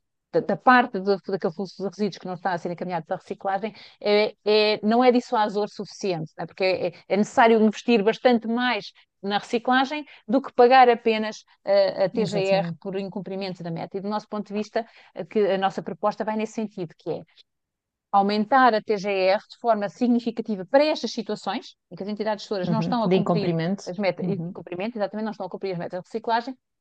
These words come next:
Speaker 1: eh, e, portanto, eh, a-, aumentar até ao ponto em que deixe de ser, eh, vantajoso, não é? Eh, deixar
Speaker 2: Exatamente.
Speaker 1: andar. Pronto, e, portanto,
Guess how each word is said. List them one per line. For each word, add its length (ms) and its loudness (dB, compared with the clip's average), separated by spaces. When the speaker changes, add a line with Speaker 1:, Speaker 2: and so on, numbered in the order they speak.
Speaker 1:
eh, 480 2
e, 60 -4
portanto, 720 -2
eh, 240 0
a-, 140 2
aumentar 640 4
até 240 0
ao 160 6
ponto 320 -4
em 120 -4
que 80 -20
deixe 300 4
de 80 -20
ser, 240 0
eh, 180 0
vantajoso, 720 2
não 100 -6
é? 300 -4
Eh, 480 4
deixar 400 2
Speaker 2:
Exatamente. 60 -2
Speaker 1:
andar. 180 0
Pronto, 320 -12
e, 60 -14
portanto, 720 -4